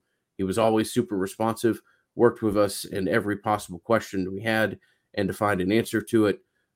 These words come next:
Uh, just wanted to let you guys know the Nolecast and the legendary team make a, ha-, a great partnership,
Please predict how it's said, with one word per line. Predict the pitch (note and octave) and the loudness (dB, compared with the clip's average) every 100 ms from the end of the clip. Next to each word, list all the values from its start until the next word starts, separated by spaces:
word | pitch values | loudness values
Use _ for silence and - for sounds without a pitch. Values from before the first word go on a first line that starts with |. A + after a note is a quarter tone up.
| - | -6
Uh, | F2+ F2+ - | -2 -2 0
just | B2 - | 0 4
wanted | B2 A#2+ | 4 4
to | G#2 | 4
let | B2 A#2+ | 4 4
you | A#2 | 2
guys | A#2 A2+ A2 A2 | 4 2 2 2
know | A#2 B2 | 4 4
the | G#2 | 2
Nolecast | A2 A#2 B2 A#2 - | 2 2 2 -2 -2
and | G#2 | -2
the | |
legendary | A2 A#2 G#2+ A2+ G#2 | -2 -2 -2 0 0
team | - A#2 G#2+ | 0 0 0
make | G#2+ - | -2 -6
a, | - - | -10 -4
ha-, | A#2 - | -4 -4
a | G2 | -6
great | F#2+ B2 B2 | 2 4 4
partnership, | C3+ - C#3 - C#3+ - | 0 0 -2 0 -2 -2